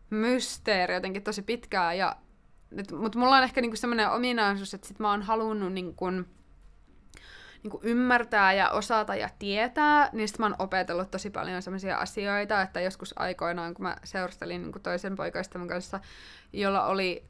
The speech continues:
ninkun oma firma, niin sit mä, eh, ninkun halusin niinku tietää just sen, että okei, et miten laskutetaan ja siis miltä lasku näyttää,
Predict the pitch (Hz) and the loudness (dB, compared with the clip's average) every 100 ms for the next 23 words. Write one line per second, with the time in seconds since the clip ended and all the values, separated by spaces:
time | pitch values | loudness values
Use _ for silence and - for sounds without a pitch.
0 | - - 196 190 175 - 170 175 247 285 | -20 -10 -6 -6 -6 -6 -4 -4 -2 4
1 | 302 330 - - - - - - 208 202 | 6 4 2 -18 -20 -20 -12 -4 0 2
2 | 196 - - 240 233 - - - - - | 0 -6 -10 -2 0 0 -4 -14 -12 -6
3 | 220 214 208 202 - - 233 233 220 220 | -4 -2 -2 -2 -6 -2 2 4 4 -2
4 | 196 196 214 196 185 170 185 - 196 190 | -6 -2 0 2 0 -4 -4 -6 -4 -4
5 | 185 170 165 220 269 302 285 226 - 185 | 0 0 0 0 2 4 4 4 0 -8
6 | - 170 170 175 180 185 190 - - 240 | -2 -2 0 -2 -4 -6 -10 -12 -2 2
7 | 269 247 233 214 - 202 180 139 - 123 | 2 4 2 2 -2 -4 -4 -6 -6 -4
8 | 98 | -2